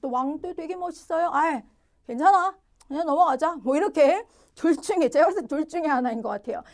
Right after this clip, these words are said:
그래서 이런 내용들을 한번 보도록 하겠습니다. 황상 하면 왕이죠. 우리 왕, 요것만 나오지 않죠. 황상, 왕이다. 황帝뜻이죠. 그다음에 관유엔, 그렇죠.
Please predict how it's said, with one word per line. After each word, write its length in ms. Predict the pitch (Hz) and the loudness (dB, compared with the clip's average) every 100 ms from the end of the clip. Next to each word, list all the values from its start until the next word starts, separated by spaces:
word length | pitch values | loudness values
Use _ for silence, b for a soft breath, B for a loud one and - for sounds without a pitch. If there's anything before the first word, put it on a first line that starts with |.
| B - | B 0
그래서 260 | 392 277 B B | 2 2 B B
이런 300 | 269 392 466 | -2 0 0
내용들을 400 | 285 285 285 294 | 0 -2 -2 -2
한번 340 | 285 262 359 508 - | -2 -2 -4 -4 -10
보도록 360 | 247 226 233 277 | -8 -6 -6 -6
하겠습니다. 540 | 285 269 196 - - _ _ _ _ _ _ _ _ - b b _ | -6 -8 -12 -12 -14 _ _ _ _ _ _ _ _ -20 b b _
황상 800 | 113 262 226 240 294 - 392 359 | -10 -4 -4 -4 -10 -8 -6 -6
하면 220 | 294 269 226 | -4 -6 -6
왕이죠. 420 | 220 226 247 202 | -6 -4 -2 -2
우리 140 | 233 | -2
왕, 760 | 208 214 214 220 240 254 311 262 | 4 8 10 10 8 4 2 0
요것만 300 | 214 233 311 | -2 -2 -4
나오지 260 | 269 233 269 | -4 -2 -4
않죠. 580 | 226 226 226 262 381 - b b | -4 -4 0 2 0 -2 b b
황상, 440 | - 330 339 - 208 | -10 -8 -8 -10 -8
왕이다. 380 | 226 233 - - | -6 -4 -6 -8
황帝뜻이죠. 960 | - 233 277 381 508 339 - 254 - 226 - b b b | -10 -8 -8 -6 -6 -6 -6 -12 -10 -14 -14 b b b
그다음에 300 | 262 330 381 381 | -2 -2 -2 -6
관유엔, 680 | 415 440 453 311 254 254 311 466 - | -6 -4 -6 -8 -6 -4 -6 -10 -14
그렇죠. 600 | 247 233 262 294 - | -8 -4 -4 -4 -8